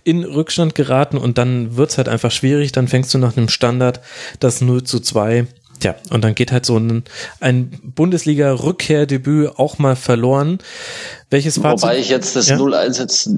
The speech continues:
Speaker 2: nicht nur auf eine Einzelaktion zurückführen will, äh, weil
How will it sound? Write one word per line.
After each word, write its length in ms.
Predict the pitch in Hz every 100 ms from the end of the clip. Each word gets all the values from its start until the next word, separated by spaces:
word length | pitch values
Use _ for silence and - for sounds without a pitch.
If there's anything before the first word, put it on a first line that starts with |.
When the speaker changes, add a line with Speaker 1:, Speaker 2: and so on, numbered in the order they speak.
| -
Speaker 2:
nicht 220 | 127 135
nur 160 | 135 117
auf 100 | 113
eine 120 | 113
Einzelaktion 600 | 98 - 135 107 - 131
zurückführen 1080 | - 127 127 131 120 120 - - 131 127 117
will, 720 | 131 123 - 117 110 107 110
äh, 60 | - -
weil 380 | 107 110 104